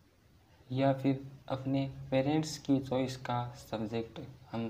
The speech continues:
choose कर लेते हैं और ये decision उस समय wrong हो जाता है और इसका अफसोस हमें बाद में जाकर होता है। मेरा आपसे एक सवाल है, क्या आपके percentage, क्या आपके दोस्त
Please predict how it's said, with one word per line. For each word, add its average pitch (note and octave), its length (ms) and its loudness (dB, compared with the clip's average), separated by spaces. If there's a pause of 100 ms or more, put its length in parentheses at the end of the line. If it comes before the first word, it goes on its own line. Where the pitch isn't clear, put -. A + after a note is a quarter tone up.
(160)
choose A2+ 280 -4
कर - 180 -6
लेते G2+ 340 -4
हैं G2 180 -8 (460)
और A2+ 200 -4
ये A2+ 260 0
decision G#2 540 -2 (160)
उस A#2 180 -6
समय G#2 260 -6 (360)
wrong A2 300 -2
हो G2+ 100 0
जाता G2+ 280 -4
है G#2+ 220 -4 (320)
और G2+ 160 -4 (140)
इसका C#3+ 420 0 (360)
अफसोस - 480 -2 (260)
हमें A2+ 300 -4 (240)
बाद A2 260 2
में A2+ 240 -4 (160)
जाकर G2+ 280 -4
होता F#2 260 -6
है। F#2 220 -6 (520)
मेरा B2 380 4 (240)
आपसे C3 400 0 (280)
एक B2 120 -4
सवाल G2+ 340 0
है, F#2+ 200 -6 (680)
क्या C#3 180 2
आपके B2 460 0
percentage, A2+ 720 -4 (480)
क्या C3+ 160 0
आपके A#2 480 -2
दोस्त G#2+ 420 -4